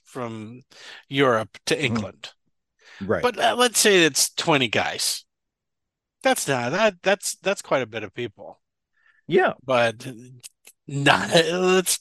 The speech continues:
Speaker 1: how about the Wolfman?
Speaker 2: Yeah.
Speaker 1: The Wolfman is, like, three people, or no, wait.
Speaker 2: That's right.
Speaker 1: He kills, what, three people? Two people?
Speaker 2: Something like
Speaker 1: Maybe?
Speaker 2: that, yeah.
Speaker 1: Not many. The Mummy, uh,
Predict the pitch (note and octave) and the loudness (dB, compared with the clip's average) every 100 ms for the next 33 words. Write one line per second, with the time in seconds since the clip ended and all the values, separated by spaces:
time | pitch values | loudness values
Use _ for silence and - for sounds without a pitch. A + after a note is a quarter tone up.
0 | F3 D#3 D3+ E3 D#3+ E3 E3+ F3+ F3+ G3 | 2 4 8 8 8 6 6 6 4 0
1 | G#3+ C#4 C4+ A3+ D#3+ C3 C3 C#3 F#3+ A#3 | 0 -2 -2 2 4 4 0 -4 -4 -6
2 | G#3 E3+ D3+ C#3+ C#3+ C3 - - C#3+ C3 | -2 0 0 -2 -4 -4 -8 -10 -6 -8
3 | B2 B2 A2+ C3+ D#3+ C#3+ C#3 D3+ D#3 C3 | -8 -10 -6 -6 -6 -2 -2 2 2 4
4 | C3+ A#2+ G#2+ - A2 F2+ _ _ - - | 2 2 -2 -2 -2 -4 _ _ -4 0
5 | C#4 B3+ F#3 B2+ C#3+ A#2 A2 - D#3+ E3+ | 2 2 0 0 -4 -6 -8 -8 -8 -6
6 | G#3+ A3+ C#4 C#4+ - F#3+ G#3+ A#3 - C#4+ | -8 -4 -6 -4 -6 -4 -4 -6 0 0
7 | C4+ - _ _ _ _ _ _ C3+ F3 | 0 -8 _ _ _ _ _ _ 2 2
8 | G#3 C4+ - B2 G2 G2+ A#2+ A#2+ G2+ F#2 | 4 2 0 -2 -2 -4 -2 -2 -2 -6
9 | _ _ _ _ _ _ _ _ _ _ | _ _ _ _ _ _ _ _ _ _
10 | B3+ C4 G3 F3+ F3 F#3 F#3 C#3+ C#3+ D3 | -2 -2 0 2 2 2 -2 0 0 2
11 | D3 E3+ G#3+ C#4 D#4 D4 _ _ _ _ | 2 2 2 0 0 -4 _ _ _ _
12 | _ _ _ _ - D#3+ D3+ C#3+ C#3+ C3+ | _ _ _ _ 2 6 6 6 6 4
13 | C3 C3+ | 2 -4